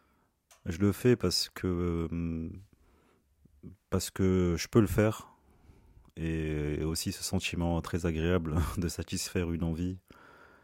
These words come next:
Et, euh, je trouve que dans la vie, il n'y a pas de mal à faire ça. Si on a les moyens, si on a l'envie, si on a vraiment la passion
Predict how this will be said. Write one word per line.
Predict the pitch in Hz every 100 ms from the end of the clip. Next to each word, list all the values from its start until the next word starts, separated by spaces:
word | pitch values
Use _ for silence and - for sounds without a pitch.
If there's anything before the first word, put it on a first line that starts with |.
| - - - - - - -
Et, | 80 82
euh, | 82 82
je | -
trouve | - 104 -
que | 90
dans | 85
la | 87
vie, | 85 95 95
il | 90
n'y | 82
a |
pas | 87
de | 85
mal | 92 92 82
à | 78 73 73
faire | - 82
ça. | - 87
Si | 87 95
on | 87
a | 85
les |
moyens, | 85 85 82 85 85
si | -
on | 82
a | 82
l'envie, | 82 85 80 85 87 - - - _ _ -
si | - 87
on |
a | 85
vraiment | 80 90 87
la | 82
passion | - 92 87 - 90 87 87